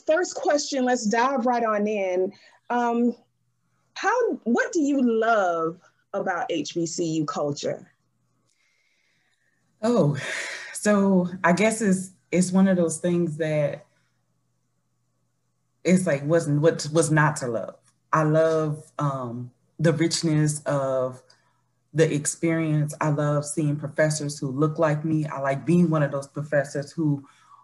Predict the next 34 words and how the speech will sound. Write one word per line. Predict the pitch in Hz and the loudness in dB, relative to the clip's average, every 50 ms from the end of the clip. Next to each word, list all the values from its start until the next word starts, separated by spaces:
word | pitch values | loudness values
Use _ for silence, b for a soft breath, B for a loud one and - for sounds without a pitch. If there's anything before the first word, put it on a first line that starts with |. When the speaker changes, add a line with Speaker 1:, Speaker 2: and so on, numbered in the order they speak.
| b b _ _ _ _ _ _ _ _ _ - | b b _ _ _ _ _ _ _ _ _ 0
Speaker 2:
are | 143 151 151 - - | 0 2 0 -2 -6
portraying | 160 151 - - 180 175 165 165 160 156 147 | -6 -6 -4 -2 0 0 0 2 0 0 0
the | 143 - | -2 -2
image | - 143 151 156 156 147 147 147 | -2 -2 0 0 0 0 -2 -2
of | 135 123 127 | -6 -4 -2
what | 151 151 151 165 | -2 -2 0 -2
you're | 147 139 | -2 -4
tr-, | - - - - 127 - | -4 -8 -14 -18 -20 -14
trying | - - - 160 151 147 | -8 -2 0 2 2 2
to | 127 139 | 0 -2
strive | - - 156 147 143 143 151 156 151 156 | -4 -2 0 2 2 2 2 0 -4 -6
for | 151 139 | -6 -6
and | 127 123 123 | -6 -6 -6
reach | 139 147 147 - | -6 -6 -6 -6
for. | - - 190 190 190 190 190 190 B B B B B B B B B _ _ | -6 -2 0 0 2 0 0 -2 B B B B B B B B B _ _
Um, | 151 151 147 143 139 135 127 127 127 123 123 - _ _ _ _ _ _ _ _ _ _ _ _ _ - - | 0 2 2 2 0 -2 -4 -4 -6 -6 -8 -12 _ _ _ _ _ _ _ _ _ _ _ _ _ -4 0
I | - 175 160 | 2 2 4
love | 156 160 156 147 | 4 2 2 0
the | - 123 | -2 -6
family | - - 156 151 151 151 139 135 | -4 -2 0 2 2 2 0 0
vibe. | - 127 117 107 98 69 69 - - - _ _ _ - | -2 -4 -6 -6 -8 -10 -10 -12 -14 -16 _ _ _ -8
I | 143 | -6
love | 135 143 147 147 143 143 | -4 0 0 0 0 -2
that | 143 131 - 160 | -4 -4 -4 -4
you | 147 | -4
Speaker 1:
Hmm. | 135 - | -6 -6
Speaker 2:
go | - 139 - 139 | -10 -10 -10 -8
there | 139 139 135 139 135 | -8 -6 -4 -4 -4
and | 127 - 127 139 139 131 135 | -4 -4 -6 -6 -6 -6 -4
you, | 143 143 143 139 B B B B B _ _ _ _ - | -4 -4 -4 -4 B B B B B _ _ _ _ -2
uh, | 135 131 127 - - | -2 0 0 0 2
authentically | 151 147 151 - - 160 156 151 151 - - 139 123 - 139 127 123 120 120 117 117 b b b b b b _ _ - | 2 0 0 -2 -2 0 0 0 0 0 -2 -6 -6 -6 -4 -4 -2 -2 -4 -6 -10 b b b b b b _ _ -2
and | 139 143 - | -2 0 2
organically | 120 127 123 - 156 165 185 190 175 147 147 147 135 127 123 110 107 | 0 0 0 0 2 4 6 6 6 4 2 -2 -4 -4 -4 -4 -6